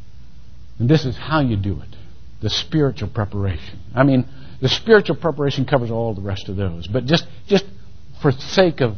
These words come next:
of a, of a, a discussion, let's talk about keeping ourselves free from sin. Let's talk about cleaning up those areas that we don't think are necessary to clean up right now. I hear people say, "You know what,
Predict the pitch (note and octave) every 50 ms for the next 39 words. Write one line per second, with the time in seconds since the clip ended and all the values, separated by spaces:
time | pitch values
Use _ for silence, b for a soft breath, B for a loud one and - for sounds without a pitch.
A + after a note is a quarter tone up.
0 | G2+ G#2+ A#2 A2+ G2+ G#2 G2 F#2 F2+ b b b b b b G#2+ G#2+ G#2 G2 G2+
1 | F#2+ F#2 F#2 F#2 - - G2+ F#2+ F#2+ G2+ A#2 A#2 A2 - - - - E3+ D3 -
2 | - - F#2+ E2 - b b b b F#3 F3+ F3 - - - - - F3 E3+ -
3 | - C3 A#2 A#2 G#2 G#2 G2 b b b b b b - - G3 F#3+ - - E3+
4 | D3 C#3+ C#3 C#3+ C#3+ C3+ C3 C3 - - - C#3+ B2 A#2 A2+ G#2 - - - -
5 | - D3+ D3 C3 A#2+ G#2 - A2+ G#2+ G2 - - - A#2+ G#2 F#2+ E2 D#2 - -
6 | - - - - - - - - - - - - - - - - - - B B
7 | B B B B B G3+ G#3+ G#3 - - G#3 F#3 D#3 E3+ D#3 D3 C#3 C3+ - -
8 | - G3 G3 F#3+ F3 D#3+ D3+ D3 D3 C#3 D3 C#3+ C3+ C#3+ C#3 C3 G#2+ C#3 D3 D3
9 | C#3+ C3 B2 A2+ G#2+ A#2+ C3 B2+ C#3 F#3 A3 G3+ F#3+ E3 - - C#3+ C3+ - C#3
10 | C#3 D3 F#3 F3+ - C#3 - - C#3 A#2+ A2 G2 G2 - - C3 A#2+ A2+ A2 G2+
11 | - A2+ G2+ - A2+ A2+ B2+ D#3 F3 G#3 A3 D#3 - F3+ D#3+ C#3 C3 - - B2+
12 | A2 G#2+ G#2+ G2 B B B B B B B F#3+ F#3 F#3 E3 D3 F3 E3+ E3